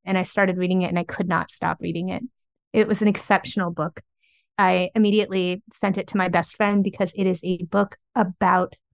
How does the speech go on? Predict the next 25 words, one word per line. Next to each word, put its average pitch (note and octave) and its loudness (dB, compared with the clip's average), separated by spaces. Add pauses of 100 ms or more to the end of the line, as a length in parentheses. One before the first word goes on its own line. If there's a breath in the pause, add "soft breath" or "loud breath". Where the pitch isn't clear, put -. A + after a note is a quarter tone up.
(180)
friendship. - 0 (680 loud breath)
I F#3 0
have G#3 6
to A#3+ 2
tell G3 0
you, F#3 2
Lucas, F3 -4
I G#3 2
don't A3 4
even A3 4
know G3+ 2
where F3+ 0
to F3 -2
begin E3+ -2
with - -6 (140)
this F#3 -2
book F3 2
and F#3 0
why E3 2
I E3 2
love D#3 0
it C3+ -4
so - -4
much. D3+ -2
<laughs> G#3 6